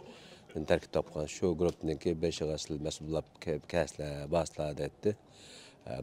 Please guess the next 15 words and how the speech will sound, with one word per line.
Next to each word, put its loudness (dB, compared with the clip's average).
men 4
ma'qul 8
deb 4
shu 2
bilan, 0
shu 0
buyruqqa 0
asosan, 0
talabga 2
asosan -2
yo'lga 6
chiqqan. 10
E, 8
bu 12
yerga 12